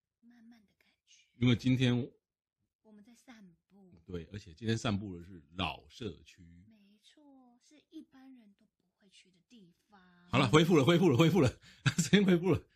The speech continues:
Speaker 1: 我们今天去哪里呢？
Speaker 2: 古根签。
Speaker 1: 连听都没听过吧，大家？
Speaker 2: 古根签，但是这是三个地方的简写，叫古中、
Speaker 1: 根津、
Speaker 2: 根津、千陀木。这个是驼吗？
Speaker 1: 太吗？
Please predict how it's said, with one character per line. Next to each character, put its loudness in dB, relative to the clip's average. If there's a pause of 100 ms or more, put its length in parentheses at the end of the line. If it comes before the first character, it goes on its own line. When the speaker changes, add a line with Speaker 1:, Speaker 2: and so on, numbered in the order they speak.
(140)
Speaker 1:
我 -20
们 -12
今 -4
天 0
去 -12
哪 0
里 -6
呢？ -4
Speaker 2:
古 -12
根 0
签。 -6 (920)
Speaker 1:
连 -20
听 -2
都 0
没 -4
听 -16
过 -16
吧， -20 (140)
大 -20
家？ -20 (560)
Speaker 2:
古 -20
根 -2
签， -4 (280)
但 0
是 2
这 -2
是 -2
三 0
个 -2
地 0
方 -6
的 -14 (640)
简 -20
写， -20 (180)
叫 -18 (120)
古 -20
中、 0 (320)
Speaker 1:
根 2
津、 -2
Speaker 2:
根 2
津、 -18 (560)
千 -4
陀 -10
木。 -14 (560)
这 -20
个 -4
是 0
驼 -14
吗？ -20 (600)
Speaker 1:
太 -4
吗？ -6